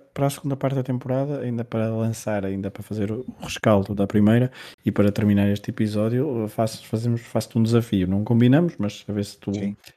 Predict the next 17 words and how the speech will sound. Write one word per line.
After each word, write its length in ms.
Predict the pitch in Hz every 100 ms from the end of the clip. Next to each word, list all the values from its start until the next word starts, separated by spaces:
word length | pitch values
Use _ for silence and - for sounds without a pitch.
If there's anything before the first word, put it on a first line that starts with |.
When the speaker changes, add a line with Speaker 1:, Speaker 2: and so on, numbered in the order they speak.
| _ -
Speaker 1:
a 60 |
ver 80 | 113
se 60 | -
tu 100 | 113
te 100 | -
safas 320 | 107 - 104
bem. 180 | 95 - _ - - _
De 80 | 110
zero 200 | 117 113
a 40 |
dez, 240 | 110 123 123
pontuar, 640 | - 113 113 110 107 107
eh, 1040 | 113 - - 95 92 92 92 92 92 92 -
pilotos 720 | 101 101 123 - - - - _ _
e, 320 | 101 101 101 -
e 200 | 113 110
equipas. 600 | - 107 98 92 85